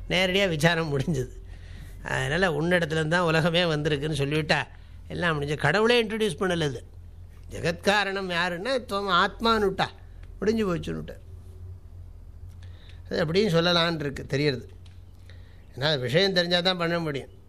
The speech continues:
இந்த என்ன சொல்லுவான், "தலைமுடி உள்ள சீமாட்டி எப்படி வேணாலும் முடியலாம்னா"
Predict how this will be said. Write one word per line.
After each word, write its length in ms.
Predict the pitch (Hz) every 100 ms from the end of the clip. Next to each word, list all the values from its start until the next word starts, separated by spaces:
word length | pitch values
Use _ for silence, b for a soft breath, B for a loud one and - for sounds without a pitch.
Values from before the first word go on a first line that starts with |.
| - -
இந்த 400 | 110 120 113 113
என்ன 200 | 127 151
சொல்லுவான், 340 | 139 151 147
"தலைமுடி 560 | 131 143 165 156 151 147
உள்ள 240 | 143 147
சீமாட்டி 540 | 131 151 151 147 165
எப்படி 260 | 151 131 165
வேணாலும் 440 | 160 160 156 151
முடியலாம்னா" 460 | 139 135 131 131